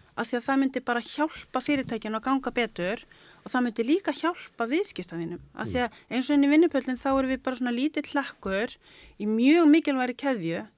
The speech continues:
Speaker 1: Við erum að vinna með öryggi
Speaker 2: Mm.
Speaker 1: á vinnustöðum sem er, sko, algjör grundvöllur til að þeir gangi vel.
Speaker 2: Mm.
Speaker 1: Ö, ef mér vantaði mann, þá var það bara erfitt.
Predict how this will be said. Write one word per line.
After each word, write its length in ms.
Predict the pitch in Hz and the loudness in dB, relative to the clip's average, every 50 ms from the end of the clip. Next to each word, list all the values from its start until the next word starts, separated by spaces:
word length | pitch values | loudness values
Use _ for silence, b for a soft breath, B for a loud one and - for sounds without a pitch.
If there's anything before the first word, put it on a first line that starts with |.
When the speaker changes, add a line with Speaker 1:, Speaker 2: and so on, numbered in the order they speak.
| _ | _
Speaker 1:
Við 100 | - - | -6 -4
erum 140 | 220 214 208 | -2 -2 -2
að 100 | 208 202 | -2 -2
vinna 160 | 202 208 214 | -2 -2 -2
með 140 | 214 214 - | -2 -2 0
öryggi 460 | - 269 294 320 339 311 - - 285 - _ _ - - _ _ _ - | 0 2 2 2 0 0 -2 -4 -6 -6 _ _ -20 -20 _ _ _ -12
Speaker 2:
Mm. 80 | 107 | -6
Speaker 1:
á 60 | 92 226 | -4 -2
vinnustöðum 580 | 240 277 302 311 302 269 - - 277 262 254 233 - _ _ _ _ _ _ | 2 4 6 6 4 2 0 -4 -4 -4 -4 -6 -10 _ _ _ _ _ _
sem 200 | - 208 226 220 | -6 -4 -2 -2
er, 140 | 214 208 - - | -2 -4 -4 -8
sko, 320 | - - - - 214 208 - - _ _ | -12 -10 -6 -4 -4 -4 -4 -6 _ _
algjör 540 | - 202 240 294 320 320 - _ - 247 214 | 2 2 4 4 2 0 -2 _ -4 -6 -4
grundvöllur 720 | - - 240 262 277 311 339 - - 339 294 - 302 294 | -4 -2 2 4 6 6 4 2 -2 -4 -2 -2 -4 -4
til 160 | - - 269 254 | -4 -4 -2 0
að 160 | 247 240 240 | 2 2 2
þeir 80 | 240 | 0
gangi 300 | - 277 294 294 - 269 247 | 2 0 0 2 0 0 0
vel. 160 | 269 294 349 | 2 0 0
Speaker 2:
Mm. 300 | 349 - - 113 90 82 76 B B B B B B B B B B B B B B _ _ | -2 -4 -8 -10 -10 -12 -14 B B B B B B B B B B B B B B _ _
Speaker 1:
Ö, 260 | - 220 226 240 240 - - _ _ _ _ _ _ _ _ _ _ _ _ _ _ _ _ _ _ _ _ | 0 2 4 4 4 2 -2 _ _ _ _ _ _ _ _ _ _ _ _ _ _ _ _ _ _ _ _
ef 120 | - 220 233 | -2 0 2
mér 120 | 247 240 233 | 2 4 2
vantaði 360 | 277 294 - 349 294 269 254 277 | 2 0 0 0 2 4 4 4
mann, 340 | 285 247 196 196 226 262 - - _ _ _ _ _ _ - | 4 4 2 0 -4 -6 -10 -14 _ _ _ _ _ _ -6
þá 120 | 254 247 | -4 -2
var 80 | 233 233 | -2 -2
það 100 | 220 220 | -2 -2
bara 160 | - 208 202 | -2 0 2
erfitt. 460 | - 254 277 247 202 170 180 175 - | 2 2 2 0 -2 -6 -8 -12 -16